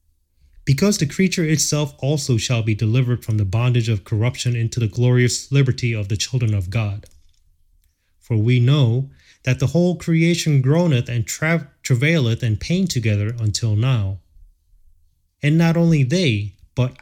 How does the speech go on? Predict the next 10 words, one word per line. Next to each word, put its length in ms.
ourselves 720
also, 480
which 300
have 340
the 100
first 380
fruits 480
of 180
the 80
Spirit, 640